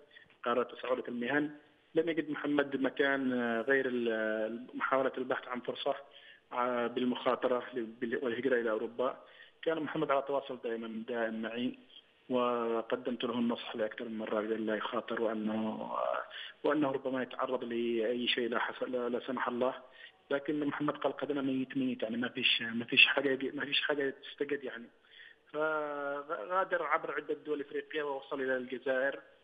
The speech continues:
وفي الجزائر تعرض في المرة الأولى أيضًا إلى عملية نصب هو وأصدقائه، وتعرضوا للسجن وتعرض لعدة، آه، لعدة عقبات، لكنه كان مصمم حتى اليوم ال-، ما قبل وفاته أرسل لي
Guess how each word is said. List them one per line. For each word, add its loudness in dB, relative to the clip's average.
وفي -2
الجزائر 0
تعرض 0
في -8
المرة -2
الأولى 2
أيضًا -2
إلى 0
عملية 0
نصب -4
هو 2
وأصدقائه، -2
وتعرضوا 0
للسجن -4
وتعرض 0
لعدة، -4
آه، -2
لعدة 2
عقبات، -2
لكنه -2
كان 0
مصمم -4
حتى -6
اليوم -2
ال-، -2
ما 0
قبل 0
وفاته -2
أرسل -2
لي -2